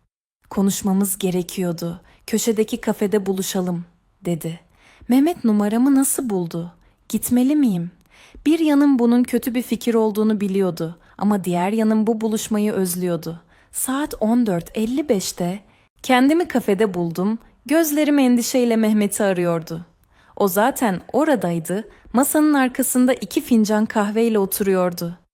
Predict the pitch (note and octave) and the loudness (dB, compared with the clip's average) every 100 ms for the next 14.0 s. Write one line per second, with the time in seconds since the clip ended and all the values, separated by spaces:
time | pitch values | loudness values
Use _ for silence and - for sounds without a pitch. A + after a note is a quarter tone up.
0 | _ _ - C4 D4 C#4+ B3+ A3 A#3+ A#3 | _ _ -2 0 2 4 4 4 2 2
1 | A3+ G3+ - G#3 G3 G3+ - - F3 E3+ | 2 -2 -2 0 2 0 -4 -6 -6 -6
2 | _ _ _ _ _ G3 F3 E3 E3+ - | _ _ _ _ _ -2 0 -2 -8 -12
3 | _ _ _ - F#3+ F#3+ - E4+ C#4 G#3 | _ _ _ -8 -6 -2 0 2 2 2
4 | F#3+ E3 - - _ - G3+ B3 D4+ C#4+ | -2 -2 -8 -20 _ -2 2 2 4 4
5 | B3 A3+ G#3+ G3+ F#3 F3+ - - - - | 4 2 0 0 -2 -4 -12 -20 -8 0
6 | G#3+ F#3 F3+ F3+ E3+ F3+ E3 E3 E3+ - | 2 2 2 -2 -2 -4 -4 -4 -8 -14
7 | _ _ _ - A#3+ B3+ C4 C#4 C4+ A#3 | _ _ _ 0 2 2 2 0 2 0
8 | G#3+ A#3 G3+ - G3+ F#3 F3+ F3 F3 - | -2 -2 -4 -4 -2 0 0 -4 -8 -10
9 | - - G#3+ G#3+ B3+ E4 D4 C#4+ A#3+ G3 | -16 0 2 4 4 4 4 2 2 0
10 | F#3+ G#3 - D4 C#4 G#3 F#3 - G3+ - | 0 -2 0 2 2 0 -2 0 0 2
11 | C4 C4+ A3+ F#3 F3+ E3+ - F3 F3+ - | 2 4 4 2 -2 -4 -6 -6 -8 -12
12 | _ - G#3+ G#3+ A#3+ A#3+ A#3+ A#3+ A3+ F#3+ | _ -2 2 4 2 2 0 2 2 2
13 | F#3+ F#3 F3+ F3+ F3 E3+ E3+ E3+ E3 E3+ | 2 2 0 -2 -4 -4 -4 -4 -6 -12